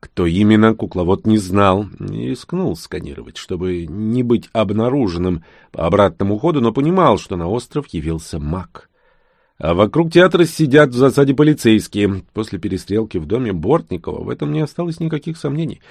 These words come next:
Причем полицейские обыкновенные, не маги, потому что колдуны за Рудрой не шли, или же они очень хорошо замаскировались. Кукловод чувствовал, что теряется.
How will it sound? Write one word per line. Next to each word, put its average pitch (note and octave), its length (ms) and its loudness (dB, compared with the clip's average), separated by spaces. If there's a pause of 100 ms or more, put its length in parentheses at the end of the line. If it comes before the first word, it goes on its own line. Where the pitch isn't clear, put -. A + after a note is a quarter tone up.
(160)
Причем D#2 260 -8
полицейские D#2+ 580 -2
обыкновенные, F#2 680 -2
не F2 160 -6
маги, G#2 440 2
потому B2 340 -10
что - 160 -12
колдуны C#3 480 -2
за D3 160 0
Рудрой C3+ 320 -2
не B2 180 -4
шли, D#3+ 420 -8 (380)
или - 160 -6
же D#2 140 -2
они F2 240 0
очень E2+ 320 0
хорошо D#2+ 400 -6
замаскировались. D#2+ 840 -6 (560)
Кукловод F#2+ 640 0
чувствовал, G3 520 -4
что D#3+ 200 -8
теряется. C#3 720 -8